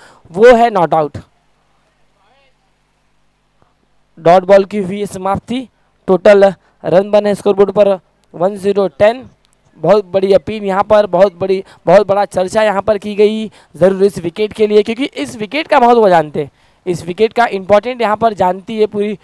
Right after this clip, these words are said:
मनसे पैकर्स की टीम। इस विकेट को अगर चटक लेते हैं, प्राप्त कर लेते हैं, तो वापसी यहाँ से हो सकती है, नहीं तो अन्यथा नाकवा बॉयज टीम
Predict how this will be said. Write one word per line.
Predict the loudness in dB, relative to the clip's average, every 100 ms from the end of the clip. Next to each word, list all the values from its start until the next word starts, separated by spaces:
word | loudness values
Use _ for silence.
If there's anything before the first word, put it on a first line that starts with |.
| _ _
मनसे | -4 -2 -2
पैकर्स | -2 0 0 0
की | -4
टीम। | -4 -8 -12 -18 _ _ -8
इस | -6
विकेट | -6 -6 -4
को | 2
अगर | 2 2
चटक | -2 -2 -4
लेते | -4 -4 -2
हैं, | -2 -2 -2 -4 -10 _ -2
प्राप्त | -2 0 -2
कर | -2
लेते | -2 -2 -2 -2
हैं, | 0
तो | 2 4
वापसी | 2 -2 -6 -4
यहाँ | -2 -4
से | 0
हो | 0
सकती | 2 0 -2 -6
है, | -6 -8 -20 _
नहीं | -4
तो | 2 2
अन्यथा | 2 -6 -6 -2 2 2 2 -4 _ -8
नाकवा | -6 0 0
बॉयज | 2 0 0
टीम | -8 -10 -4 -4